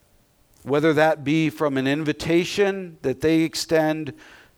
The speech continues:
to you themselves, or it means that you have to break through their locked doors. We ask that all doors and all barriers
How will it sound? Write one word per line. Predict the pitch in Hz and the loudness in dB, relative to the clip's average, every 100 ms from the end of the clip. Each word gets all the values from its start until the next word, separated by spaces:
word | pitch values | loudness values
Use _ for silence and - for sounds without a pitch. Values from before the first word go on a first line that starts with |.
| _ - | _ -6
to | 151 | -4
you | 156 160 156 | 0 2 2
themselves, | 143 131 - 160 165 165 151 - - - _ _ _ _ _ _ | 2 -2 0 2 2 0 -4 -16 -20 -20 _ _ _ _ _ _
or | 131 135 135 123 | -2 0 2 0
it | 117 - 123 | -2 -4 -6
means | 127 127 123 110 | -4 -2 -2 -2
that | 107 | -4
you | 127 | 0
have | 127 | -2
to | 123 | -2
break | 107 120 120 | -4 -2 -2
through | - 117 | -4 -4
their | 107 | -2
locked | 107 95 92 - | 0 -2 -4 -8
doors. | 92 82 - - - - - _ _ _ _ _ _ _ _ | -10 -10 -12 -20 -20 -20 -20 _ _ _ _ _ _ _ _
We | 107 110 | -4 -2
ask | 113 104 | -2 -4
that | - 107 | -6 -6
all | - 131 143 | 0 0 0
doors | 139 117 95 78 - - | 0 -4 -4 -8 -16 -12
and | 107 | -6
all | 107 113 | -2 -2
barriers | 107 110 107 95 85 82 | -2 -2 -2 -4 -6 -10